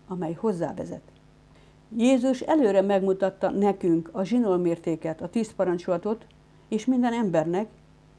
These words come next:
melyhez való engedelmességünk a feltétele az ő követésének. S ha őt elhagyták, ha őt gyűlölték, megvetették,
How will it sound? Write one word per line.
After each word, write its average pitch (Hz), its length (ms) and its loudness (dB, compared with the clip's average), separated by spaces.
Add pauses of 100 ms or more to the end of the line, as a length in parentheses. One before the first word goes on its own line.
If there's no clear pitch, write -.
(400)
melyhez 226 520 0
való 220 220 4
engedelmességünk 196 1120 0
a 170 100 -6
feltétele 196 760 0 (400)
az 214 180 -4
ő 262 220 2
követésének. 165 840 -4 (1120)
S - 100 -20
ha 190 240 4
őt 196 200 4
elhagyták, 185 600 -2 (220)
ha 185 160 0
őt 196 260 4
gyűlölték, 185 640 0 (300)
megvetették, 190 760 -2